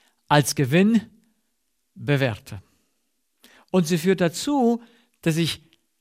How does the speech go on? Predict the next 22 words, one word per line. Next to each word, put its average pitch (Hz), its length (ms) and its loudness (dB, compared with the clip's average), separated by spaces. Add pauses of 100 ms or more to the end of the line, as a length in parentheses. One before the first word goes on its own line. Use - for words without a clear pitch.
die 285 600 2 (260)
Information, 160 800 -2
die 156 200 -6
ein 156 180 2
Verlust 214 540 -4
ist, - 400 -18 (720)
als 135 400 -2 (180)
Verlust 151 560 -4
bewerte. 107 520 -12 (1200)
Damit 208 680 0 (500)
habe 220 360 0
ich 131 280 -6 (880)
im 147 180 -2
Geist 214 680 0 (640)
die 156 160 -2
völlige 285 400 2
Freiheit, 120 680 -6 (420)
Ja 156 380 0
und 233 240 -4
Nein 226 300 -2
zu - 140 -14
sagen. 110 440 -12